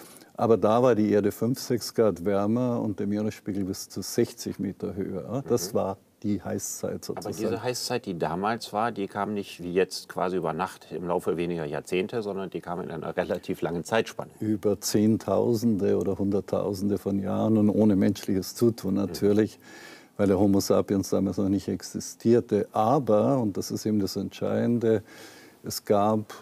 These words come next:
Speaker 1: etwa vergleichbare Bedingungen, also die C O zwei Konzentration in der Atmosphäre war ungefähr gleich der, die wir heute schon haben, ne,
Speaker 2: Mhm.
Speaker 1: durch menschliches Zutun. Es gibt aber eben auch eine positivere Variante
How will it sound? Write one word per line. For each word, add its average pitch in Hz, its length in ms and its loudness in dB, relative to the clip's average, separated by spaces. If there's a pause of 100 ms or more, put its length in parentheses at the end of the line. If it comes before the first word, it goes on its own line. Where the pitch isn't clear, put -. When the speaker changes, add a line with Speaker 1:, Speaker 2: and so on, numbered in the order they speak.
(120)
Speaker 1:
etwa 113 320 0
vergleichbare 98 680 0
Bedingungen, 113 720 0
also 101 240 -2
die 90 240 -8
C - 200 2
O 98 40 4
zwei 98 240 0
Konzentration 113 720 -2
in 104 100 0
der 98 80 0
Atmosphäre 107 560 -2
war 104 180 2
ungefähr 117 680 4 (560)
gleich 104 320 2
der, 110 240 6
die 104 160 0
wir 104 100 4
heute 120 300 4
schon 90 340 -6
haben, 90 400 -8
ne, 110 140 -4
Speaker 2:
Mhm. 120 120 -8
Speaker 1:
durch 98 200 -2
menschliches 101 640 -2
Zutun. 101 480 -4 (560)
Es 110 200 -2
gibt 160 260 2
aber 113 240 4
eben 110 320 2
auch 104 240 0
eine 104 220 -2
positivere 123 840 0
Variante 113 840 2